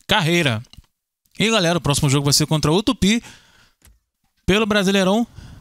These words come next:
Série D. Bom, galera, olha só, o Montanha ali tá na artilharia, tá muito bem. É, então vamos lá pro jogo, galera. Eu devo pedir logo. Se inscreva no canal, tá? Pra quem é novo aí, ative o sininho pra sempre receber notificações.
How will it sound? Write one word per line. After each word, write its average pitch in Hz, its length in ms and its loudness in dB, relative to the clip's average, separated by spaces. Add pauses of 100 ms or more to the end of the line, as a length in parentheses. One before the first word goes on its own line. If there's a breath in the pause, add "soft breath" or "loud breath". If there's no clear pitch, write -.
Série 226 440 0
D. 156 240 0 (1000 loud breath)
Bom, 208 160 2
galera, 135 200 0
olha 165 100 0
só, 165 140 2
o - 20 -4
Montanha 151 340 0
ali 156 140 0
tá 165 100 0
na 151 60 2
artilharia, 151 580 0
tá 139 140 -4
muito 165 260 0
bem. 139 300 0 (840 loud breath)
É, 135 840 0 (320)
então 294 220 2
vamos 302 160 2
lá 294 60 2
pro 285 140 0
jogo, 165 180 2
galera. 160 280 0 (260)
Eu 185 120 0
devo 233 180 2
pedir 233 240 0
logo. 135 420 0 (1200)
Se - 160 2
inscreva 165 640 2
no 147 60 -4
canal, 143 320 2
tá? 165 120 0
Pra 131 140 -4
quem 165 160 0
é - 20 0
novo 143 280 2
aí, 139 80 0
ative 180 240 2
o - 20 4
sininho 151 260 2
pra 135 220 2
sempre - 240 0
receber 151 300 0
notificações. 139 720 0